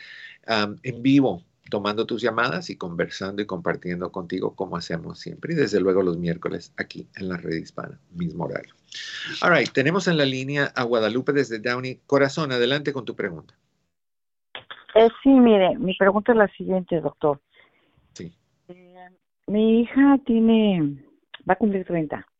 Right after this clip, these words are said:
Speaker 2: treinta años, ¿ok?
Speaker 1: Ah.
Speaker 2: Ella, eh, vivía conmigo en el, como en el dos mil catorce, algo así. Eh, tuvo diferencias con su papá y, y se movió con su novio.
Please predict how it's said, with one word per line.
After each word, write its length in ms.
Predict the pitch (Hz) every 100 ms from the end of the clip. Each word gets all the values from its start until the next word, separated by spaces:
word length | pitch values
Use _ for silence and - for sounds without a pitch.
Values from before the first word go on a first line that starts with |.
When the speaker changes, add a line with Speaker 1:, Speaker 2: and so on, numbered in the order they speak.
| _ -
Speaker 2:
treinta 280 | 147 143 139
años, 220 | 110 - _ _ _ _ _ -
¿ok? 160 | 147 147
Speaker 1:
Ah. 180 | 202 - _ _ - _ _
Speaker 2:
Ella, 1000 | - 214 226 269 269 269 254 247 196 - -
eh, 320 | 180 180 185
vivía 280 | 190 185 190
conmigo 800 | 202 185 175 160 180 185 170 - _ _ _
en 380 | 160 156 151 147
el, 300 | 139 139 139 -
como 160 | 156
en 60 | 156
el 80 | 151
dos 120 | 151
mil 580 | 151 156 156 156 139 127 -
catorce, 520 | 135 - 139 - 185
algo 160 | 180
así. 260 | 170 - 226 - - - - - - - _ _ _ _
Eh, 220 | 196 190
tuvo 240 | 240 240
diferencias 460 | 220 190 185 185 190
con 140 | 175
su 100 | 156
papá 500 | 151 147 165 165 170
y, 460 | 160 143 123 135 135
y 60 | 135
se 120 | 151
movió 260 | 139 139
con 120 | 135 135
su 100 | 131
novio. 360 | 123 110 -